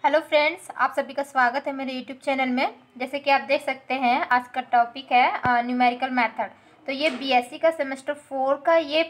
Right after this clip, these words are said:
paper eight है, ठीक है। तो उसमें हम topic लिए Lagrange's interpolation formula। तो ये exam में आता है, ये actually में theorem है, ठीक है, Theorem है, Theorem है। तो चलिए इसको proof करते हैं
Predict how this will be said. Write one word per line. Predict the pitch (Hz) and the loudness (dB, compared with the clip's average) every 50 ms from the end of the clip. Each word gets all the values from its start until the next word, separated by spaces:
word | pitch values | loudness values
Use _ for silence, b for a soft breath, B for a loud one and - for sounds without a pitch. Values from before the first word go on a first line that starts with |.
| - - | -4 -4
paper | 269 247 247 - 311 320 | -4 -4 0 0 0 0
eight | 320 - - 262 269 277 277 - | 0 -4 -6 -4 -4 -4 -6 -8
है, | - 233 226 - _ _ - | -16 -16 -16 -16 _ _ -18
ठीक | 302 277 - | -14 -6 -6
है। | 427 427 B B B B B B - | -6 -6 B B B B B B -6
तो | - | -4
उसमें | - 269 277 277 - 311 349 | -2 -2 -4 -2 0 2 2
हम | 359 349 | 2 2
topic | 349 320 285 285 - 320 311 302 | 4 2 2 2 0 -8 -8 -4
लिए | 285 294 294 302 285 | -4 -2 -2 -2 -2
Lagrange's | 277 262 233 226 240 233 233 233 233 285 320 330 - - | -4 -6 -2 0 2 2 2 0 -4 -8 -8 -8 -10 -12
interpolation | 233 247 240 233 254 277 277 - - 269 269 269 - 339 339 247 - - | -12 -12 -8 -6 -6 -6 -4 -2 -2 -2 -2 -2 -2 -6 -6 -4 2 4
formula। | 247 233 226 226 240 240 233 196 - - _ b b b b b b b b | 4 4 2 0 -6 -4 -4 -4 -4 -6 _ b b b b b b b b
तो | - 254 | -6 -4
ये | 254 240 240 262 262 254 262 254 | -4 -4 -4 -2 -2 0 -2 -2
exam | 247 233 214 240 220 202 226 240 | -4 -4 0 0 2 2 2 0
में | 254 294 | 0 0
आता | 302 277 277 269 - 330 | 0 0 0 2 2 2
है, | 330 285 277 277 277 - 233 | 2 2 0 0 -4 -8 -8
ये | 240 254 254 | -4 -4 -4
actually | 254 - - 262 294 320 | -4 -6 -10 -10 -6 -4
में | 330 349 339 - | -4 -4 -4 -6
theorem | - - 320 285 277 269 233 208 | -4 2 2 4 4 4 2 2
है, | 202 208 - - _ | -4 -12 -14 -18 _
ठीक | - - - | -20 -10 -6
है, | 381 427 427 - _ - _ _ _ _ _ _ | -6 -6 -6 -10 _ -20 _ _ _ _ _ _
Theorem | - 269 247 240 240 240 226 220 | -8 -6 -2 0 0 -2 -2 -2
है, | 214 247 294 - _ _ _ _ _ _ _ _ _ _ _ _ _ _ _ _ _ _ _ _ _ _ _ _ _ _ _ _ _ _ _ _ _ _ _ _ _ _ _ _ 160 165 165 165 165 _ _ _ _ _ _ _ _ _ _ _ _ _ _ _ | -6 -6 -6 -8 _ _ _ _ _ _ _ _ _ _ _ _ _ _ _ _ _ _ _ _ _ _ _ _ _ _ _ _ _ _ _ _ _ _ _ _ _ _ _ _ _ _ _ _ _ _ _ _ _ _ _ _ _ _ _ _ _ _ _ _
Theorem | - - 277 262 254 247 226 208 208 | -6 -2 0 4 4 4 4 2 -2
है। | 196 - b b b b b b b _ | -10 -12 b b b b b b b _
तो | 254 | -2
चलिए | - 277 254 262 302 339 | -2 -2 0 2 0 0
इसको | 320 320 - - 359 381 | 0 -2 0 0 0 0
proof | - _ _ 294 294 285 294 - | 0 _ _ -6 -6 -6 -4 2
करते | - 240 220 - - 220 | 2 2 2 2 -2 -6
हैं | 226 254 320 | -4 -4 -8